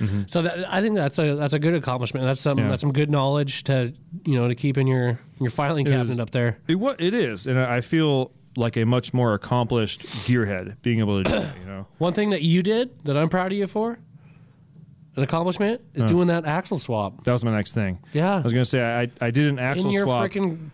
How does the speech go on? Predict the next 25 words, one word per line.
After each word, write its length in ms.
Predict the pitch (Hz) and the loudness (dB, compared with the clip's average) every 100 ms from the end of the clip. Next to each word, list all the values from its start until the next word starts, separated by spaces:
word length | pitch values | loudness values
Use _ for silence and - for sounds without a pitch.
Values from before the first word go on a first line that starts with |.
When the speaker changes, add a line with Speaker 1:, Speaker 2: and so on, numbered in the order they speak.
| - | -14
Speaker 1:
hundred 300 | 170 156 165 | -2 0 0
percent 180 | 160 175 | 0 0
Speaker 2:
tiny-ass 360 | 190 190 190 165 | 2 2 2 0
Speaker 1:
solo. 140 | 131 185 | 0 0
Speaker 2:
garage. 580 | 175 170 156 110 - - | 0 0 -2 -6 -8 -2
Speaker 1:
Hundred 200 | 143 156 | 0 2
percent 200 | 147 165 | 2 2
Speaker 2:
Yeah. 60 | |
Speaker 1:
solo. 480 | 160 151 135 131 127 | 2 2 2 2 2
And 180 | 131 135 | 2 2
when 120 | 156 | 4
I 60 | 170 | 0
say, 220 | - 165 | 0 0
like, 280 | 143 123 - | 2 0 -2
solo, 420 | - 139 147 147 | 0 2 4 2
like, 220 | 127 117 - | 2 0 -2
I 140 | 127 | -2
literally 840 | 147 123 123 131 139 131 120 110 107 - | -2 0 0 2 2 2 2 0 -2 -6
kicked 360 | - 165 170 139 | -2 -2 0 0
the 140 | 139 | 0
axle 400 | 127 123 - 120 | 0 -4 -2 -2
off 240 | 101 113 | -2 -2
the 80 | - | -2
jack 300 | 131 127 117 | 0 0 0
stands 420 | - 120 110 104 | -2 0 0 -2